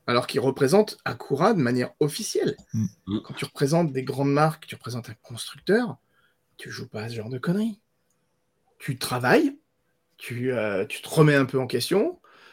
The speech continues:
Speaker 1: tu te démerdes en discutant avec les autres équipes pour savoir comment ça travaille. Les pilotes peuvent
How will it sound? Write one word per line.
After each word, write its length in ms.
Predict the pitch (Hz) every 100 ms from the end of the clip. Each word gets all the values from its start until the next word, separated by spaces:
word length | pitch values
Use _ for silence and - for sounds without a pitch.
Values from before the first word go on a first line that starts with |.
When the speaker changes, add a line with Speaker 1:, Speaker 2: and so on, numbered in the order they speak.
| _
Speaker 1:
tu 220 | - 151 127
te 40 |
démerdes 600 | 131 165 175 175 151 - _ _ _ _ -
en 120 | 151
discutant 500 | 147 147 - 156 147
avec 220 | 135 123
les 160 | 139 131
autres 220 | 131 -
équipes 360 | 135 151 147 - - 190
pour 160 | -
savoir 320 | - 127 123
comment 300 | - 135 131
ça 160 | 127 104
travaille. 480 | - 107 185 339 320 -
Les 140 | 110
pilotes 320 | - 131 127
peuvent 200 | 127 113